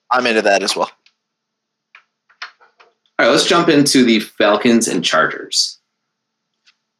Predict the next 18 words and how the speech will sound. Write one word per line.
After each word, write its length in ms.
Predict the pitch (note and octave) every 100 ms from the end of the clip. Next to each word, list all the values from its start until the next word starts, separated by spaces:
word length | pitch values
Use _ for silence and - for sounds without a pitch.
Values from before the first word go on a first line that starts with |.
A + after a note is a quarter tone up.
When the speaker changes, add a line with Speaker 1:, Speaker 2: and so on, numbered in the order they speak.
| _ _ - - - -
Speaker 2:
Um, 120 | F3
Speaker 1:
Calvin 420 | - - G#3+ C4+
Ridley? 320 | F#4 F#4+ A4 A#3
Speaker 2:
Matt 220 | - E3
Stafford 480 | - C#3+ D3+ C3 G2+
of 180 | G2 F#2
the 160 | F#2+
Falcons, 540 | - A2 G2 F#2 F2 E2+
right, 180 | G#2 -
Kaz? 420 | A#2+ C#3 - -
Uh, 200 | G#2+ G2
that's 220 | G2+ G2+
how, 360 | G#2+ G2+ G2+ -
that's 140 | _ -
how 60 |
you 100 | G2+
do 140 | G2 G#2+
this. 360 | A#2+ A#2+ A2+